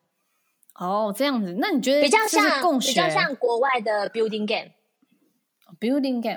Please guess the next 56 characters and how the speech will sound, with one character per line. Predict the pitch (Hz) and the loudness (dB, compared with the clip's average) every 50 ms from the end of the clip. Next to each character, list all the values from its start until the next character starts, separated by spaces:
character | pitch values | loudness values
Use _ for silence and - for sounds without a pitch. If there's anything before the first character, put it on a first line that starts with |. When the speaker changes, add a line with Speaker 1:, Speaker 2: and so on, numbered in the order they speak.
| - 247 | 0 0
Speaker 1:
哦， | 294 320 330 339 349 359 359 349 339 339 339 320 311 302 | 0 2 2 2 2 2 2 0 0 -2 -2 -4 -2 -4
我 | 262 | -2
知 | 233 269 | -2 0
道， | 269 277 240 208 190 | 0 0 0 0 -2
我 | 190 | -2
知 | 185 190 | -2 -2
道。 | 185 180 175 175 - - 302 269 - - 285 262 - - 277 - | -2 -2 -4 -6 -4 -4 -4 -4 -2 -2 -4 -4 -2 -2 -4 -4
<laughs> | - - 247 - - - - 415 427 - 415 339 - | -4 -6 -10 -8 -8 -6 -6 -4 -4 -4 -6 -4 0
那 | 349 392 415 381 | 2 2 2 4
如 | 285 277 339 | 4 4 4
果 | 370 302 | 4 4
你 | 233 190 | 2 2
觉 | - 226 226 | 2 2 2
得 | 240 262 240 220 - - - - - - - _ _ _ _ _ | 2 2 0 -2 -4 -8 -14 -20 -20 -20 -20 _ _ _ _ _
共 | - - 392 330 262 | 0 2 4 4 2
学 | - - - 190 175 180 | 2 0 0 0 0 2
的 | 180 180 175 175 | 2 0 0 0
那 | 185 208 220 | -2 -2 -2
个 | 208 190 170 165 160 156 | -2 -2 -2 -2 -4 -6
学， | 160 - - - - _ | -8 -12 -16 -20 -20 _
学 | - - - - 208 196 202 | -10 -8 -4 0 0 0 2
伴 | 202 269 240 208 196 190 | 2 2 2 2 0 -2
是 | 208 226 | -2 -2
不 | 214 | -2
是 | 202 214 | -2 -2
还 | 196 - 165 | -2 -4 -4
蛮 | 165 160 160 160 156 | -4 -6 -8 -8 -8
重 | - 185 165 156 | -6 -6 -6 -6
要 | 160 160 - - 180 196 | -8 -10 -10 -12 -14 -14
的？ | 196 202 - _ _ _ _ _ _ _ _ _ _ _ _ _ _ _ _ _ _ _ _ _ _ | -16 -16 -18 _ _ _ _ _ _ _ _ _ _ _ _ _ _ _ _ _ _ _ _ _ _
Speaker 2:
哦， | - 233 214 185 180 180 196 | -4 -4 -2 -2 -4 -4 -4
蛮 | 202 208 214 226 277 | -2 0 2 2 4
重 | 269 - 277 269 | 4 4 4 4
要 | 269 269 240 220 | 4 4 4 2
的。 | 208 | 2
Speaker 1:
对 | 185 170 175 175 | 2 2 0 0
于 | |
我 | |
们 | |
学 | |
习。 | 185 202 | 0 -2
Speaker 2:
我 | 190 | -2
真 | 180 233 254 269 277 | 0 0 2 2 2
的， | 262 226 202 - 147 - - _ _ _ _ _ _ _ _ _ _ _ _ - | 2 0 0 -2 -4 -8 -14 _ _ _ _ _ _ _ _ _ _ _ _ -2
我 | 214 | 0
真 | 208 226 269 302 | 2 2 2 4
的 | 311 277 240 | 4 2 2
觉 | - - 202 196 | 2 0 -2 -2
得 | 185 196 190 180 175 170 160 | 0 2 2 2 2 0 -2
需 | 175 - - - - 240 240 | -4 -6 -6 -4 -2 0 2
要 | 247 247 233 220 208 190 | 2 2 4 2 2 2
有 | 180 170 156 120 127 | 0 0 0 -2 -4
学 | - - - 180 170 170 | -6 -6 -2 0 0 0
伴， | 175 214 208 190 180 151 - - - _ _ | 2 0 0 0 -2 -4 -8 -12 -18 _ _
因 | _ 233 254 269 | _ -2 0 2
为 | 285 285 254 214 - - | 2 2 2 0 -2 -6